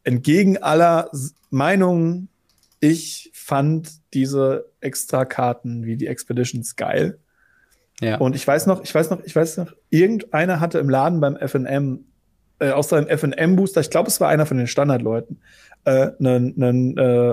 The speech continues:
Speaker 1: Expedition halt aus seinem F N M Booster gezogen.
Speaker 2: Hm.
Speaker 1: Ich weiß nicht mehr genau, wer es war, es war halt großartig, weil alle Leute so, "What? Erstens, dieser Typ weiß gar nicht, was er da in der Hand hat. Zweitens, er kann damit überhaupt nichts anfangen, weil es nicht standardlegal ist.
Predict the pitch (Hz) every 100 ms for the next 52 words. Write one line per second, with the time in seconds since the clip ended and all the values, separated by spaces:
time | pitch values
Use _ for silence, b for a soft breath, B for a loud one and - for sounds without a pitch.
0 | - 131 - 139 160 160 139 127 135 -
1 | 131 - 160 151 160 151 135 - 117 113
2 | 120 107 - _ b 143 143 123 143 135
3 | 151 202 196 151 143 139 156 175 151 170
4 | 151 156 139 139 160 156 - 123 131 135
5 | 175 147 160 151 143 143 B B _ 147
6 | 180 220 - - b b 165 190 - 202
7 | 220 - - 156 190 180 175 _ _ -
8 | 170 165 156 151 139 131 117 120 110 113
9 | - - - 151 160 190 165 - - 156
10 | 156 160 165 240 277 - - 202 226 226
11 | 165 165 160 170 - 165 175 135 127 123
12 | 120 139